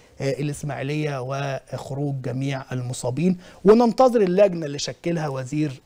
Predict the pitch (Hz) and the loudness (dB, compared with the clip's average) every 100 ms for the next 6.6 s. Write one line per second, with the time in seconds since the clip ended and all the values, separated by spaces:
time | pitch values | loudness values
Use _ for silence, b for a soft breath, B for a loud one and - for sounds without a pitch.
0 | - 120 117 120 117 113 123 139 - 165 | -12 -10 -8 -8 -8 -6 -4 -2 4 6
1 | 185 202 - _ _ _ _ _ _ _ | 6 4 -2 _ _ _ _ _ _ _
2 | _ - 196 196 185 214 185 - - - | _ 0 4 4 6 2 2 -4 -10 -8
3 | 135 160 135 131 147 156 127 113 131 143 | -6 -6 -6 -4 -2 -2 -4 -4 -4 -4
4 | 175 b b b _ 208 220 208 214 185 | -8 b b b _ 2 4 4 2 2
5 | 156 143 - 196 147 151 208 208 - 240 | -2 -4 -2 -2 -2 0 2 2 0 2
6 | 233 208 233 - 165 117 | 4 6 4 2 -6 -8